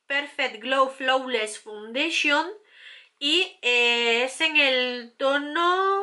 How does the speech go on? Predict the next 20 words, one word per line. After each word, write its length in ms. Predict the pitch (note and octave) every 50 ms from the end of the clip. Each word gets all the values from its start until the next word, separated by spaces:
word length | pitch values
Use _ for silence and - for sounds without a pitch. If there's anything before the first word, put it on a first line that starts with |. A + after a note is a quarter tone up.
| G#4 G#4+ G#4 G#4+ - - - - -
cinco 500 | D4 D4 D#4+ E4 E4 - F#4+ F#4 F#4 -
punto 480 | D4 D#4 D#4 E4 E4 - F#4 E4+ E4+ -
cinco. 800 | - - A#3+ B3 A#3+ A#3 A3 G3 F3+ - - F3 F3 F3 - _ _ _ _ _ _ _ _
No 260 | A3+ A#3 C4 C#4 C#4
sé 380 | C#4 - - E4 E4 E4+ E4+ -
qué 140 | C4+ C4 B3+
tan, 400 | C4 - C4 C4 C4 C4 B3+ -
eh, 240 | - A#3 A#3 A3+ A3+
oscuro 580 | A3 G#3+ - - - C4 C4+ D4 D4 E4+ F#4 G#4 - -
o 140 | C4+ B3+
qué 120 | A#3 A#3+ A#3
tan 360 | A#3 A3+ A3 A3 A3 A3 -
claro 540 | - A3+ A#3 A3 A3+ A#3 A3+ A3+ - - -
puede 280 | - B3 A#3+ A#3 A3+ A3
llegar 300 | G#3+ G#3 F#3+ G3 G3 G3
a 120 | G3 F#3+
ser, 340 | - - - C#4 C#4+ E4 F#4+ - - _ - - - - - - _ _ -
pero 340 | C#4+ C#4 D4 D#4+ F4 - - - -
la 260 | B3+ B3 A#3+ A3+ A3+
probaremos 600 | A3 A3 G#3 G#3 G#3 G#3 A#3 B3+ C#4 D#4 E4+ G4